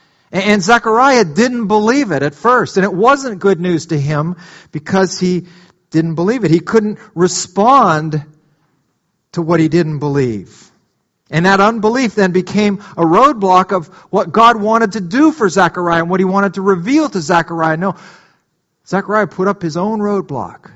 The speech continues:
so he couldn't receive and experience what God had for him.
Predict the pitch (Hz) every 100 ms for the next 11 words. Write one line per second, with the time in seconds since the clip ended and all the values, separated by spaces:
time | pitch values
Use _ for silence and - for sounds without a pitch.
0 | _ - 147 139 147 - 170 156 143 -
1 | 165 139 127 - - 202 160 120 - 131
2 | 120 - _ _ _ 135 131 127 127 _
3 | - 127 117 107 - 110 135 104 107